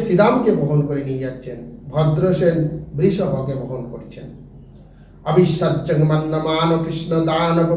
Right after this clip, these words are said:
পুঙ্গব বহন দ্রুত তরঙ্গ প্রগাদ অবরোহণত পরম। শ্রীকৃষ্ণকে অপরাজেয় বিবেচনা করে সেই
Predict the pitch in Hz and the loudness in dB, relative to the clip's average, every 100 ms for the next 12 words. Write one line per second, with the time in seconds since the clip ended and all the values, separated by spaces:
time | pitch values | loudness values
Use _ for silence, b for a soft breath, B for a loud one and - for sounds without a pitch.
0 | 170 165 165 165 165 165 165 - - - | -2 2 4 4 2 0 -2 -10 -18 -8
1 | 147 156 196 208 208 185 196 202 202 196 | -2 2 4 4 2 2 0 0 2 2
2 | 202 196 202 202 196 196 196 190 175 170 | 4 4 2 2 0 2 4 4 2 2
3 | 175 170 165 165 165 156 160 160 160 160 | 0 0 0 0 0 0 -2 -4 -4 -4
4 | 165 165 165 165 B B B - 220 - | -2 0 -2 -4 B B B -8 -6 -4
5 | - - 262 285 170 - - - - - | -4 -4 0 2 2 -2 -6 -14 -18 -10
6 | 170 160 196 226 233 220 175 151 147 151 | -2 2 4 4 2 -2 -2 -2 -2 -2
7 | 190 233 240 156 131 135 160 | -2 -2 -4 -4 -6 -6 -2